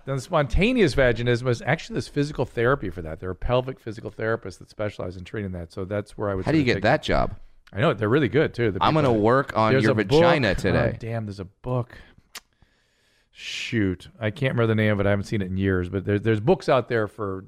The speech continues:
Speaker 1: exercises you can do to help with that. And just look at, you know, pelvic floor and physical therapy.
Speaker 2: Wow. Physical, like,
Speaker 1: Yeah.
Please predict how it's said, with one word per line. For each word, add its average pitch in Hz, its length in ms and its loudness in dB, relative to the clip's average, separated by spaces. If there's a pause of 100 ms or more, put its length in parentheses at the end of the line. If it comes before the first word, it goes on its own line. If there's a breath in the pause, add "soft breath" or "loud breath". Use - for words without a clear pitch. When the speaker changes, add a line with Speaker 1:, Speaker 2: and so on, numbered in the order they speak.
Speaker 1:
exercises 104 480 -6
you 98 60 -8
can 90 100 -14
do 92 100 -6
to 87 60 -8
help 92 200 -8
with 92 80 -14
that. 90 160 -8
And 90 80 -10 (320 soft breath)
just - 220 -8
look 131 100 -2
at, 117 160 -4
you 113 60 -4
know, 104 80 -2
pelvic 117 400 2
floor 107 720 2
and 95 280 -6
physical 95 280 -8
therapy. 87 400 -10 (160)
Speaker 2:
Wow. 117 480 0
Physical, 147 460 0
like, 120 340 0
Speaker 1:
Yeah. 135 120 -6